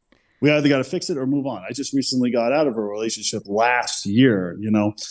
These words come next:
and that was a whole, you know, another thing. But, you know, you have to step up to the plate and break up if you don't see it going anywhere. That's,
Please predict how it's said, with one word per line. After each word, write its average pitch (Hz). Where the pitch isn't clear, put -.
and 107
that 131
was 123
a 113
whole, 104
you 113
know, 98
another 98
thing. 117
But, 104
you 147
know, 120
you 127
have 113
to 156
step -
up 120
to 185
the 190
plate 120
and 107
break 110
up -
if -
you 113
don't 104
see 104
it 110
going 156
anywhere. 92
That's, 117